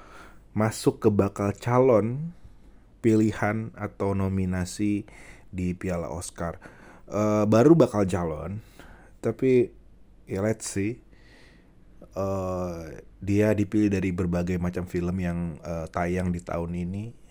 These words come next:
dan ini film pertama Benedion sebagai director. Hmm, apa namanya, sutradara. Keren banget ya, gue bangga.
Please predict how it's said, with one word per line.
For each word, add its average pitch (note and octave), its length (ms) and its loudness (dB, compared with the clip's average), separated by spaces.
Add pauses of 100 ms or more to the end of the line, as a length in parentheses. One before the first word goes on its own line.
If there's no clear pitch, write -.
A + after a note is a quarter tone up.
dan F2 400 -6 (480)
ini G2+ 240 -2
film F#2 880 0
pertama F#2+ 640 -2
Benedion F#2 800 0 (560)
sebagai F2+ 400 0
director. F2 720 -2 (2250)
Hmm, E2+ 800 -6 (160)
apa G2 240 -12
namanya, A#2 240 -6
sutradara. G2+ 560 0 (1800)
Keren D#3 240 2
banget G2+ 300 0 (480)
ya, G2+ 260 -8
gue G#2 160 0
bangga. F2+ 480 -2